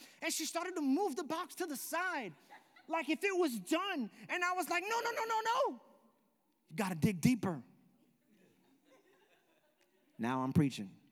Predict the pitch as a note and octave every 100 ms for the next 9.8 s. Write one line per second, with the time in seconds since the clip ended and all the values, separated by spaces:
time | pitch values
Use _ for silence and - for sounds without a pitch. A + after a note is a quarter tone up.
0 | _ _ _ - - - - - - _
1 | - - - D#3 - C#3+ - D3+ F#3+ F3+
2 | E3 - F3 D3+ - - - E3 C3 A2+
3 | A2+ G2+ - G#2 F2+ - - - - -
4 | _ _ _ _ _ _ _ _ _ _
5 | _ _ _ _ _ _ _ _ _ _
6 | _ _ _ _ _ _ - G3+ G3+ -
7 | G#3+ F#3+ F3 D#3 B2+ F#3 E3+ B2+ B2 _
8 | _ G#2+ C#3+ C#3 B2+ E3+ C3 A#2+ B2 G3+
9 | - C3 A#2+ - D3 C3 D#3+ A#2+